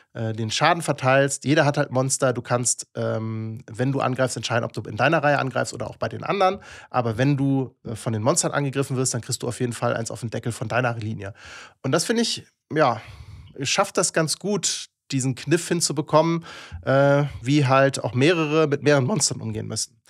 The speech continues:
Was ich glaube, nicht so optimal ist, wenn man's zu viert spielt. Wir waren zu viert und das war, glaub ich, zu viel.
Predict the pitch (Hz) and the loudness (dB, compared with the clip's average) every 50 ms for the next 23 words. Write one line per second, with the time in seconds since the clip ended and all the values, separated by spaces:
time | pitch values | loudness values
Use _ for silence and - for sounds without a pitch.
0 | - - - - - - - - - - _ - 151 160 185 165 - 175 185 180 | -20 -20 -20 -18 -18 -18 -18 -20 -20 -12 _ 0 2 2 2 2 4 4 6 6
1 | 185 165 156 190 220 - - 160 185 - - 196 180 180 175 180 175 160 - 160 | 6 4 4 4 4 4 4 4 2 2 0 2 4 4 6 6 4 4 2 2
2 | 156 160 156 147 - - 165 143 - - 156 156 - - 208 214 240 233 - - | 2 2 2 2 2 2 2 0 0 0 0 0 0 -2 -2 -2 -2 -4 -6 -10
3 | - - - - - 143 127 135 139 175 208 - 151 120 - - 131 135 180 190 | -12 -16 -18 -6 -2 0 2 4 2 4 2 2 0 -2 -2 0 2 2 2 2
4 | - - - - 135 143 - _ _ - 147 151 147 147 147 147 151 143 - - | 0 -8 -10 -16 -18 -20 -20 _ _ 4 6 6 6 6 6 4 2 0 -2 -4
5 | - 143 123 110 139 139 143 123 135 131 120 - - - 117 - - 123 123 117 | -2 -2 -2 2 4 4 4 4 4 2 2 0 -4 -4 -6 -4 -2 0 0 0
6 | 110 107 | -2 -6